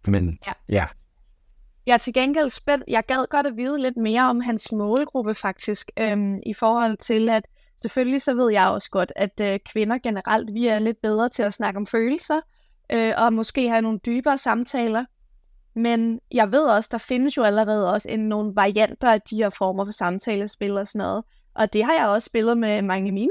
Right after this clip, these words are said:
Speaker 2: veninder. På trods af, at vi sagtens kunne snakke om tingene egentlig helt af os selv, så, øh, så ville vi købe det alligevel.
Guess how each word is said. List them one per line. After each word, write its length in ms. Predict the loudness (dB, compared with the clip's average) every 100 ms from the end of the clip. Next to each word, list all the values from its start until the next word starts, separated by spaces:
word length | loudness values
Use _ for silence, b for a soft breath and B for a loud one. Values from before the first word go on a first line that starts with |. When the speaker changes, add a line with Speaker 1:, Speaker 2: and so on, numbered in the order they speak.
| 0
Speaker 2:
veninder. 300 | -2 -4 -8 _ _ _ -8
På 100 | -2
trods 340 | 2 2 2
af, 80 | 2
at 200 | 0 0
vi 80 | -2
sagtens 420 | 0 -2 -2 -6
kunne 140 | -8
snakke 300 | -2 -2 0
om 80 | -4
tingene 480 | -4 -6 -4 -6 -8 _ _ _ _ -2
egentlig 340 | 0 0 0
helt 240 | 0 0
af 80 | -2
os 80 | -2
selv, 240 | -2 -2 -2 -12 _ _ _ _ _ _
så, 420 | 2 4 4 2 2
øh, 380 | 0 0 -2 -4 _ _ -12
så 180 | -4
ville 200 | 0 0
vi 80 | -2
købe 280 | -2 -2 0
det 60 | 0
alligevel. 360 | 0 0 -2